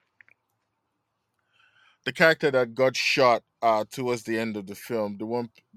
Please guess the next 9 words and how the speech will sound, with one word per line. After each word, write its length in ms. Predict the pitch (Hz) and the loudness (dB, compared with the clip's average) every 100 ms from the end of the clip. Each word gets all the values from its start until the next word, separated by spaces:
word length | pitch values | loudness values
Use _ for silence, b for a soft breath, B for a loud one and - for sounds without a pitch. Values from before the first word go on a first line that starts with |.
| _ | _
Q, 300 | - 143 131 - - - | -8 -6 -6 -12 -20 -10
Q, 300 | 156 135 131 - - | -6 -4 -6 -10 -14
Kyuzo, 520 | 165 143 123 107 90 _ _ _ _ _ _ _ _ | -8 -8 -6 -8 -10 _ _ _ _ _ _ _ _
um, 560 | 123 120 117 110 107 110 - | 0 2 2 0 -2 -10 -8
at 140 | 123 | -8
the 60 | 117 | -4
very 240 | 123 123 | -2 -2
beginning, 580 | 110 104 110 101 98 98 | -4 -12 -10 -10 -12 -8
where 460 | 110 107 104 104 | -2 0 0 -4